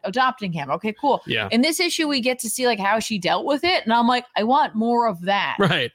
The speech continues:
Speaker 1: Because it's really messed up. But we
Speaker 2: Yeah.
Speaker 1: have to s-, get out of the way, first of all, of tying this in to Fall of X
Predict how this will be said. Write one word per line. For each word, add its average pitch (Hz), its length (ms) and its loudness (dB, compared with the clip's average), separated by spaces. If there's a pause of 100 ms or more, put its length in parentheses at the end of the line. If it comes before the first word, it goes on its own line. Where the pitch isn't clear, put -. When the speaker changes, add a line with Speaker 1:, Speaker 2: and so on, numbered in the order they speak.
(240)
Speaker 1:
Because 277 300 0
it's 294 180 -4
really 339 380 2
messed 285 340 0
up. 302 300 4 (100)
But 247 140 -2
we 285 100 0
Speaker 2:
Yeah. 311 80 2
Speaker 1:
have 349 140 2
to 302 80 -8
s-, - 220 -8 (100)
get 285 240 0
out 262 180 0
of 254 160 0
the 240 80 2
way, 247 280 0
first 254 360 -4
of 247 80 -6
all, 226 300 2
of 190 160 -2 (260)
tying 262 440 0
this 226 220 -6 (120)
in 196 400 -2 (180)
to 220 100 -6
Fall 185 280 0
of 170 100 -2
X 165 320 -2